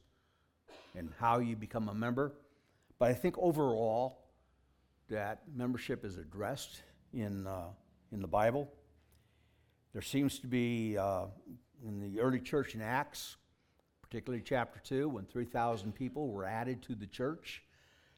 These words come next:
there seemed to be some kind of acknowledgement and endorsement of those who were receiving Jesus Christ.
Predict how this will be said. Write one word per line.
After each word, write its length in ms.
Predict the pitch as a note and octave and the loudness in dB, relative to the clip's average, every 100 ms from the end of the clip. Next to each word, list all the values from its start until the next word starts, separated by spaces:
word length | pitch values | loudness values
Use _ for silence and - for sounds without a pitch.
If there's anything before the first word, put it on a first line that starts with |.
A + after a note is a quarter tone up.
| - | -8
there 100 | G2+ | -8
seemed 360 | - E3+ D#3 | 0 2 2
to 60 | C#3 | 4
be 300 | C3 C3 B2+ | 6 6 4
some 480 | - - F#3+ F#3+ E3+ - _ | 0 -2 0 0 -2 -16 _
kind 340 | - E3 D#3 D3 | -6 0 4 4
of 140 | A#2 | 4
acknowledgement 840 | G#2+ F#2+ A#2+ C3 D3+ C#3 C#3+ C#3 - - | 0 -2 2 4 4 2 -2 -6 -8 -12
and 140 | G2+ | -8
endorsement 680 | F#2+ F#2 A#2 C#3+ - D3 C3+ - - - - | -8 -4 -2 -2 -2 -6 -6 -10 -20 -14 -6
of 180 | A2 G2+ | -2 6
those 320 | C#3 B2+ A#2 | 8 8 4
who 120 | A#2 | -2
were 160 | G2+ G2+ | -4 -6
receiving 460 | F#2 B2+ A2 A2 | -6 -4 -4 -4
Jesus 440 | F#2+ F#2+ E2+ G2+ - | -6 -8 -10 -14 -10
Christ. 480 | A2 - - - | -8 -8 -12 -18